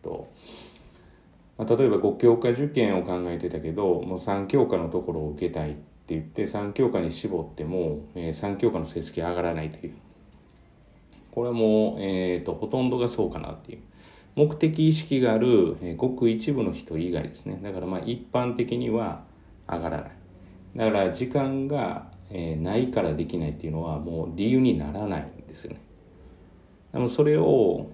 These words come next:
今回実は子どもたちにも分かってほしいから、まあ、あえてゴールデンウィーク前には言わずに、まあ、いつもより若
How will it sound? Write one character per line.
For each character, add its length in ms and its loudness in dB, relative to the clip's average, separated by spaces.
今 220 0
回 160 0
実 240 -8
は 100 0
子 120 -4
ど 80 2
も 100 2
た 140 -2
ち 100 -10
に 80 -4
も 200 -4
分 60 -10
か 60 -6
っ 100 -8
て 80 -10
ほ 140 -12
し 160 -12
い 60 -8
か 120 -10
ら、 300 -4
ま 120 -6
あ、 20 -
あ 40 0
え 100 0
て 340 4
ゴ 160 2
ー 20 4
ル 60 6
デ 80 6
ン 20 4
ウ 40 4
ィ 40 -2
ー 40 -6
ク 40 -2
前 200 2
に 100 4
は 40 0
言 140 0
わ 160 0
ず 140 -8
に、 360 -6
ま 180 -6
あ、 40 0
い 100 0
つ 120 -6
も 80 2
よ 100 -2
り 100 -4
若 140 -6